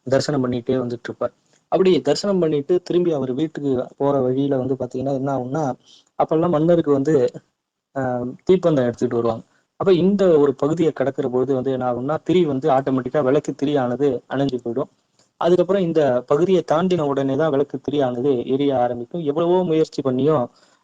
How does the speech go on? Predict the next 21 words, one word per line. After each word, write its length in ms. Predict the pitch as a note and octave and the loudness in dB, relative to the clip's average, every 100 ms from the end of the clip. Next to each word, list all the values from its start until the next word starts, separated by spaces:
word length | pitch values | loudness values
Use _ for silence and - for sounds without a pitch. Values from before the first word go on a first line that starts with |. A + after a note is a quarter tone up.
| - | -2
அதை 140 | B2 | 0
வந்து 260 | A#2+ A#2+ C#3+ A#2+ C3+ _ _ _ _ _ _ _ - | -2 0 2 0 -6 _ _ _ _ _ _ _ -4
சரி 200 | - D3 | 0 2
பண்ண 180 | C#3 B2+ | 0 -2
முடியல. 360 | A#2 A#2+ A#2 A#2+ _ _ _ _ _ _ | -4 -6 -6 -8 _ _ _ _ _ _
சரின்னு 360 | - F#3 F#3+ F#3 | 0 2 4 4
சொல்லிட்டு 340 | E3 D3 C#3+ E3 A#2+ - - | 2 -2 -2 -2 -4 -8 -8
மன்னருக்கு 460 | C3+ F3 E3+ C#3+ D#3+ | -2 0 0 0 -2
இது 160 | C3+ C3 | 0 0
நித-, 320 | C3+ D#3 E3+ | 0 -2 -4
நித்தியபடி 400 | D3+ D#3 G3 E3 | -6 -2 -2 0
இதே 280 | F3+ D3 D#3+ | -2 0 -2
மாதிரி 180 | D#3+ D3+ | 0 -4
பிரச்சனை 400 | - C3 - D3+ | -4 -8 -4 -2
இந்த 220 | C#3 C#3+ | 0 -2
ஒரு 180 | C3+ C3 | 0 0
குறிப்பிட்ட 380 | - F3+ F3 E3 | 0 -2 -2 -2
இடத்துல 280 | C#3+ C#3 C#3 | -2 -2 -2
மட்டும் 240 | C3 D3+ | -2 -2
வருதே, 300 | C3+ C3 C3+ | 0 2 2
என்ன 220 | C3 C#3+ | 2 -2